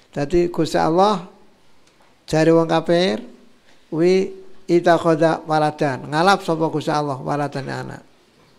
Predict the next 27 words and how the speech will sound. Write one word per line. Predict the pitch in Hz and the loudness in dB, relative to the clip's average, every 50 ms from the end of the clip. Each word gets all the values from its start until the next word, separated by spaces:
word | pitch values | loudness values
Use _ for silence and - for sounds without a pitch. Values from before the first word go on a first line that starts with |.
| _ _ _ - - - - - _ _ _ _ | _ _ _ -20 -20 -20 -20 -20 _ _ _ _
Dari | - - 160 170 175 | 0 4 6 8 8
wong | 185 185 185 | 8 6 6
kafir, | 180 180 180 175 185 220 226 202 | 6 4 4 4 6 4 4 4
sahirun, | - - 196 190 175 185 214 214 214 214 190 165 156 | 2 0 0 0 0 2 4 4 4 4 2 0 -4
Kanjeng | 151 - 170 175 156 165 | -4 -4 -4 -2 -2 -2
Nabi | 160 170 165 156 - 196 185 | -2 -2 -4 -4 -4 -6 -4
tukang | - 180 - 175 170 170 | -2 -2 -2 -2 -4 -4
sihir. | - - 190 190 202 190 - - - - - - - - - _ _ _ _ - _ _ _ _ _ _ _ _ _ _ _ - - _ - - _ _ _ _ _ _ _ _ _ _ _ _ _ _ _ _ _ - _ - - - _ _ _ - - | -4 -4 -2 0 0 -2 -2 -4 -14 -18 -20 -20 -20 -20 -20 _ _ _ _ -20 _ _ _ _ _ _ _ _ _ _ _ -20 -20 _ -20 -20 _ _ _ _ _ _ _ _ _ _ _ _ _ _ _ _ _ -20 _ -20 -20 -20 _ _ _ -6 -2
Walakona | 160 175 180 180 - 196 196 208 214 | 0 0 0 0 2 0 0 0 0
yang | 208 202 | -2 -2
terkait | 190 196 185 | -2 -2 0
Quran, | 202 190 190 190 202 220 233 233 240 - - - - - | 0 0 0 0 0 -2 -2 -4 -6 -10 -18 -20 -12 -4
fi | - 196 196 190 | -2 -2 0 2
qalikum | 196 190 190 190 185 185 220 226 233 233 240 - | 2 2 2 2 2 2 2 0 0 0 -8 -14
sirun. | - - - 208 214 202 196 175 - - - - - - - - - _ _ - | -14 -6 -4 -2 2 2 2 2 0 -4 -14 -18 -20 -20 -20 -20 -20 _ _ -2
Dari | - 160 165 165 | 2 4 4 6
wong | 170 170 170 165 | 6 4 4 4
kafir, | 170 175 180 175 202 202 196 196 | 2 0 2 2 0 0 0 0
Quran | 185 180 180 - - 180 175 175 190 202 - - _ - | 2 0 2 2 0 -2 -2 -4 -6 -12 -16 -20 _ -10
niku | 165 180 185 202 202 | -8 -8 -6 -6 -6
fi | 190 - 208 196 185 185 | -6 -4 0 0 0 0
qalikum, | - 180 175 175 175 175 175 185 175 165 - | 2 2 2 2 2 0 0 0 -2 -2 -4
ing | - - 185 175 170 | -4 -2 -2 -2 0
dalam | 160 156 151 151 156 156 175 | 0 0 0 0 -2 -4 -4
ucapanira | 185 165 - - 165 156 156 156 160 151 151 151 151 151 151 147 156 | -6 -6 -2 0 -2 -2 -2 -2 -4 -4 -4 -4 -4 -6 -4 -4 -4
kabeh | - - 143 139 - 147 139 | -4 -4 -6 -6 -4 -6 -6
kafir, | 135 135 139 - 147 156 175 196 226 | -4 -6 -6 -4 -2 0 0 0 -2